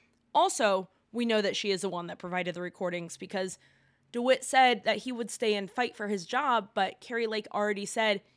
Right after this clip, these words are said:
"If you don't leave, I will produce worse recordings," which, what are those recordings?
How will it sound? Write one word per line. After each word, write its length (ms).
"If 260
you 400
don't 320
leave, 480
I 160
will 160
produce 580
worse 340
recordings," 640
which, 240
what 220
are 80
those 220
recordings? 680